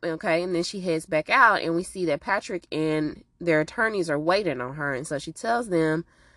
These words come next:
it must have been some bad sushi or something. But whatever it is, she's been able, you, you know, she's not been able to keep anything down for a few weeks. Y'all, I think that just confirms that she's pregnant.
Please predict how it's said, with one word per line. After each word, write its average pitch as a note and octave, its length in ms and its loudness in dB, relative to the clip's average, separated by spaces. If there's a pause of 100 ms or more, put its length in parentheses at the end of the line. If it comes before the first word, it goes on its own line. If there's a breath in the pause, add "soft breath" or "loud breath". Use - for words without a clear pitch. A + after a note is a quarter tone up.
(160 soft breath)
it - 80 4
must B3+ 200 4
have A#3 100 -2
been A3 120 0
some E3+ 180 -2
bad D3+ 260 4
sushi C3 460 -6
or G2 60 -8
something. A#2 640 -12 (120)
But F3 180 8
whatever G#3+ 380 8
it E3+ 80 4
is, E3 200 4
she's G#3 220 -8
been F#3+ 200 -2
able, E3 380 0
you, F3 300 -4
you F3+ 120 -2
know, D#3+ 120 2
she's F3 200 -2
not D#3+ 160 6
been D3+ 120 0
able C#3 160 0
to C3+ 60 -6
keep - 240 -10
anything C#3+ 400 -8
down C4 280 0
for E3 140 -2
a D3 60 -2
few C#3+ 240 -6
weeks. - 420 -6 (1700 soft breath)
Y'all, F3 560 4 (1600)
I F3 120 8
think F#3+ 260 0
that E3 140 0
just D#3+ 160 -6
confirms D3 480 -6
that C3+ 140 -12
she's - 220 -12
pregnant. - 460 -14